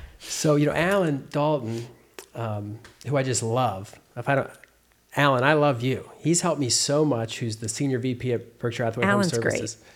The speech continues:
Speaker 1: Alan connected us. Alan and I were on a train, and Alan said, "You've gotta meet Andrew. You, you've just gotta meet Andrew. He's,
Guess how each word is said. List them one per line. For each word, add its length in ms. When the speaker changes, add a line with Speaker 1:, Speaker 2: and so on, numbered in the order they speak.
Speaker 1:
Alan 260
connected 500
us. 300
Alan 440
and 140
I 140
were 120
on 180
a 40
train, 500
and 220
Alan 340
said, 260
"You've 200
gotta 260
meet 220
Andrew. 480
You, 200
you've 260
just 220
gotta 220
meet 240
Andrew. 380
He's, 240